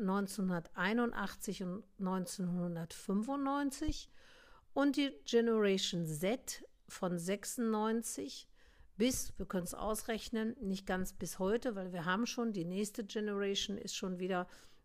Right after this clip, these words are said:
geboren, nämlich die Generation Alpha. So geht das immer weiter. Und was spielt das für eine Rolle für dich, für deinen Alltag? Das wollen wir in diesem Podcast heute genau besprechen.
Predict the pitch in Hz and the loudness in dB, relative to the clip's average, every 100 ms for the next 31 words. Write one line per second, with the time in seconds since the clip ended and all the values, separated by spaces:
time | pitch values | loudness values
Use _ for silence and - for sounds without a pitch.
0 | - 180 180 190 202 202 180 175 180 - | -4 -2 2 4 4 2 0 0 -2 -4
1 | 185 185 233 196 196 185 175 165 - 202 | -6 -6 -6 -4 0 2 0 0 -2 -4
2 | 185 165 - 147 - - - - 233 226 | -4 -4 -6 -8 -12 -18 -18 -2 0 0
3 | 226 220 208 - - 185 185 165 151 - | -2 0 -4 -6 -4 0 0 0 -4 -6
4 | 160 - - - - - - - - - | -8 -8 -10 -12 -14 -16 -10 -10 -10 -18
5 | - 240 226 220 - - - 226 214 233 | 0 2 4 0 -8 -16 -8 -6 -4 -4
6 | 226 - 285 269 226 240 214 226 226 202 | -4 -4 -4 -4 -4 -2 -2 0 -2 -2
7 | 202 247 320 - 196 190 185 - 262 240 | -6 -6 -8 -8 -6 -6 -4 -4 -4 -6
8 | 151 - - 180 190 - - 208 214 208 | -8 -10 -10 -6 -6 -6 -4 -2 0 0
9 | 220 214 170 196 214 220 185 - 190 180 | -2 -4 -4 -2 -2 -2 -4 -6 -8 -8
10 | - - 170 165 180 - - _ - 170 | -10 -8 -6 -4 -6 -8 -16 _ -10 -6
11 | 175 214 214 - - - - | -4 -4 -6 -8 -12 -16 -16